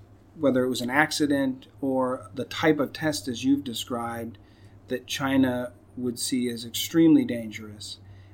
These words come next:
um, that if North Korea took steps that were really directly in undermining Chinese interests, then there could be a decision to move towards the kind of approach that the United States has been advocating for some time.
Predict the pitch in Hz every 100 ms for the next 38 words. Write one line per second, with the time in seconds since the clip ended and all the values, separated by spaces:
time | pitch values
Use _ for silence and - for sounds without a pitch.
0 | - - 135 123 123 120 117 - - -
1 | - - - - 143 139 139 170 196 196
2 | 175 170 156 156 156 - 160 143 - -
3 | 139 131 131 127 139 180 175 131 120 117
4 | - - - 135 127 156 156 156 139 135
5 | 135 127 120 117 120 - - 135 127 123
6 | 120 120 117 107 123 123 120 113 123 123
7 | 131 - - 127 123 120 - 131 123 123
8 | 117 - - - - 127 131 - 139 123
9 | 123 107 123 127 135 135 127 - - 143
10 | 135 131 127 - - - - 170 175 170
11 | 156 127 120 101 170 147 143 - 120 -
12 | 123 123 123 - - 127 - 123 - 117
13 | 117 117 117 113 117 113 - 117 - 123
14 | 113 139 131 110